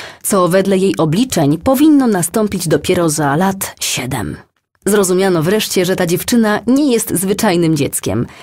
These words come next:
lecz opinia ta podzielona była na dwa bardzo rozmaite głosy. Jeden obóz,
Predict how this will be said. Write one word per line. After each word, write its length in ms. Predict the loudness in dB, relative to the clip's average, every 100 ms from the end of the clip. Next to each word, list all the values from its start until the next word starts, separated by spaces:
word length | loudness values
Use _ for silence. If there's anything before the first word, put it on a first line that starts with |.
| -6
lecz 280 | -2 -2 -4 -4
opinia 440 | -4 0 2 2 0
ta 160 | -2
podzielona 500 | -2 -2 0 0 0
była 400 | 2 2 2 -2 -2
na 220 | 0 0
dwa 340 | 0 0 0 0
bardzo 440 | 0 0 0 0
rozmaite 560 | 0 0 0 -2 -2 -2
głosy. 440 | -4 -4 -8 -10 -16 _ _ _ _ _ 0
Jeden 320 | 2 2 2
obóz, 440 | 0 2 0 -2